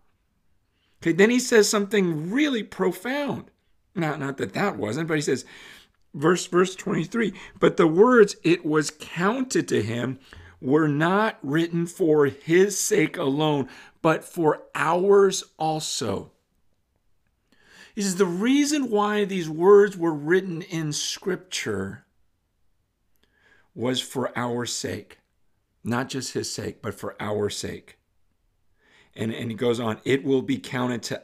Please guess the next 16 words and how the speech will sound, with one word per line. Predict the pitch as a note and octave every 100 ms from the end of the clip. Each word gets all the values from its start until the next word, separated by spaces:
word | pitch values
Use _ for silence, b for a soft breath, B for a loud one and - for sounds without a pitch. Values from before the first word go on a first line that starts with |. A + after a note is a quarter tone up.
| _
us | C#3+ D3 G3+ - - b b -
who | D3 D3
believe | C#3+ C3 B2+ C3 G3 B3 B3
in | A#3+ A3
him | E3+ F3 E3+
who | E3+ C#3+
raised | A#2 C3 D#3 G3+ G3+
from | - F#3+
the | F#3
dead | E3+ C3+ C3+ C3+ C3 B B B
Jesus | - A2+ D3 F#3 G3 E3+
our | - C#3 C#3+
Lord, | C3+ C3 A2+ G#2+ A2 b b b b
who | - C#3
was | C#3 C3
delivered | C3+ A#2 B2 F#3 G3+ F#3+